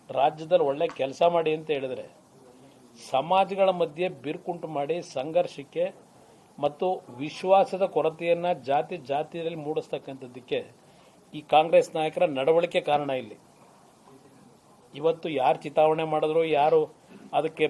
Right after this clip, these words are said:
ಬಲಿಯಾಗ್ತಾರೆ, ಅದೆಲ್ಲ ನಾನು ಚರ್ಚೆ ಮಾಡ್ಲಿಕ್ಕೆ ಹೋಗೋದಿಲ್ಲ. ಆದರೆ ನಾನು ಎಲ್ಲ ಸಮಾಜದ ಪರಮ ಪೂಜ್ಯ ಸ್ವಾಮೀಜಿಗಳಿಗೆ ಮನವಿ ಮಾಡೋದು, ರಾಜಕಾರಣ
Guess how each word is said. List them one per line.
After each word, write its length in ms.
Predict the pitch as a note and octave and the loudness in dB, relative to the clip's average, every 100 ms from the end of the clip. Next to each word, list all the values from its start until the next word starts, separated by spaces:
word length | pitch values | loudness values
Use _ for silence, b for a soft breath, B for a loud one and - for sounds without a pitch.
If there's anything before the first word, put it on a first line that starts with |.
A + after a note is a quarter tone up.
| C3+ | 0
ಬಲಿಯಾಗ್ತಾರೆ, 580 | D3+ D#3+ D#3+ - E3+ E3+ | 2 2 2 2 4 4
ಅದೆಲ್ಲ 220 | D3 D#3 E3 | 2 -2 -2
ನಾನು 120 | D3+ D3 | -4 -4
ಚರ್ಚೆ 220 | C#3+ F3 D#3+ | -6 -4 -4
ಮಾಡ್ಲಿಕ್ಕೆ 280 | D3 D3 C#3 | -6 -6 -8
ಹೋಗೋದಿಲ್ಲ. 340 | B2+ A#2+ B2 E3+ - B2 | -10 -12 -8 -8 -6 -4
ಆದರೆ 280 | A#2 G#2+ A#2+ F#3 - _ b b b _ C#3 A#2+ | -4 -4 -6 -8 -8 _ b b b _ -14 -6
ನಾನು 300 | B2 C#3+ C#3+ F#3 - _ - A#2 | -2 -2 -2 -4 -6 _ -12 -8
ಎಲ್ಲ 180 | A2+ C#3+ F3 F3 | -4 4 4 4
ಸಮಾಜದ 480 | E3 E3 D#3+ D#3+ E3 F3 - | -4 -4 -6 -4 -4 -4 -4
ಪರಮ 180 | C3 D#3 D3 | -4 -6 -6
ಪೂಜ್ಯ 220 | D#3 D#3+ - | -8 -6 -6
ಸ್ವಾಮೀಜಿಗಳಿಗೆ 680 | C3 C3+ C3 B2 A#2+ C#3 F#3 - B2 | -10 -12 -12 -12 -12 -12 -12 -14 -12
ಮನವಿ 260 | B2+ F3+ D#3 | -8 -8 -8
ಮಾಡೋದು, 340 | A2+ G#2 C3 D#3 _ _ b b b b - | -10 -12 -18 -20 _ _ b b b b -10
ರಾಜಕಾರಣ 640 | C3+ C3 F3 - F#3+ F#3+ | -2 2 2 2 0 2